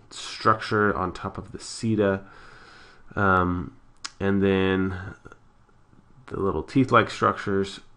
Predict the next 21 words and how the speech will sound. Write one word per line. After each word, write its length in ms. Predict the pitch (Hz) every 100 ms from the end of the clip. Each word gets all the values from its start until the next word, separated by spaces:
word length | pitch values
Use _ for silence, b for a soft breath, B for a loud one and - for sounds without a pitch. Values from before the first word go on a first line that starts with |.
| -
will 440 | 90 87 82 82 - - -
open 280 | 110 110
up, 260 | 101 98 - - - - - -
the 120 | -
calypto-, 920 | 87 - 95 104 104 - 98 95 92 - -
calyptal 720 | - - 104 104 98 95 85 - - - - b b b b b - - - -
cap 460 | - 104 104 -
will 60 | 101
fall 320 | - 101 92
off, 420 | 92 95 98 - B B B B B -
the 60 |
operculum 800 | 95 - - 107 110 101 98 95 -
will 200 | - 98 -
open, 400 | 98 - 92 -
and 180 | - 90
then 240 | 90 87
the 60 | 80
spores 520 | - - 95 87 80
will 140 | 85 80
go 220 | 78 98
out 260 | 92 87